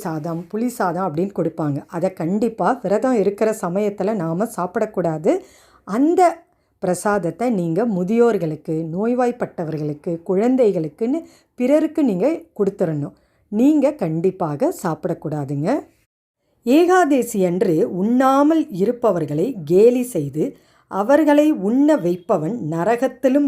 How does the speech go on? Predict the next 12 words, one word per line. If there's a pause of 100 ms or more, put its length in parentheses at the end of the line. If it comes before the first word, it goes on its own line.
மிக (120)
கீழான
நரகத்திற்கு (160)
செல்வான். (400)
அந்த
அன்னைக்கு
விரதம்
இருக்கிறவங்கள (480)
நாம (200)
கட்டாயப்படுத்தி (180)
உணவு (540)
சாப்பிட